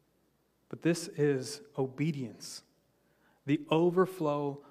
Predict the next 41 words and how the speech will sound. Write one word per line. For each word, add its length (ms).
of 340
what 200
it 180
means 520
to 120
trust 600
and 140
believe 680
and 120
follow 360
Jesus. 600
So 140
Jesus 460
last 280
week 180
asking 400
the 60
question, 380
"Who 240
do 100
you 140
say 240
that 140
I 120
am?" 380
is 160
not 240
just 180
something 320
that 100
we 100
verbally 460
say, 320
but 180
it 80
is 120
also 460
a 40
life 500
we 120
live. 500